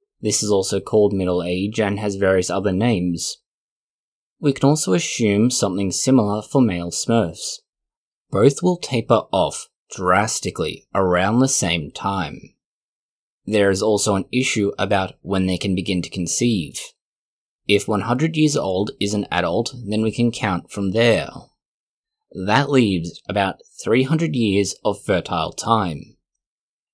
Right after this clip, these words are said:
If gestation and time before another Smurf can be conceived is around two years, that leaves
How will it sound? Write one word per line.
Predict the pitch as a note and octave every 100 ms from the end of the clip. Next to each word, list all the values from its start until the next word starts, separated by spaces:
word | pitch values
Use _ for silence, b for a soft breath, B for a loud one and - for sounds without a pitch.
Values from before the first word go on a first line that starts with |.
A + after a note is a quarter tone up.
| -
If | A2 G#2
gestation | - G2 - G2 F#2+ - A#2 B2+ -
and | A2
time | - A2 G2+
before | G2 A2
another | F#2+ F#2+ G#2+
Smurf | B2+ - A2+ G#2+
can | - G#2
be | G2+
conceived | - F#2+ - D3 G#2+ E2 - -
is | G2+
around | F#2+ F#2+ F#2+ F2+
two | - -
years, | A2 G#2+ A2+ G#2+ D2+ E2 - - _ _ _ _
that | - F2+ G2+ C3
leaves | C#3 B2 G2+ F#2+ F2 -